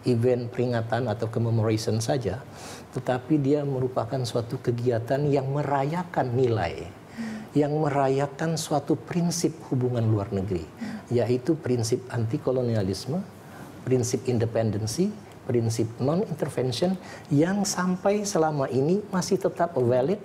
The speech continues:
dan tetap, tetap relevan di dalam menganalisis setiap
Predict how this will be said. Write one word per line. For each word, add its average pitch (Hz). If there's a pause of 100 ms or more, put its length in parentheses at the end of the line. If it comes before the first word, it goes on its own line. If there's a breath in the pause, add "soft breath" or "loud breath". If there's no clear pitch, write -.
(240)
dan 139
tetap, -
tetap -
relevan 131 (320 loud breath)
di 135
dalam 151
menganalisis 143
setiap 254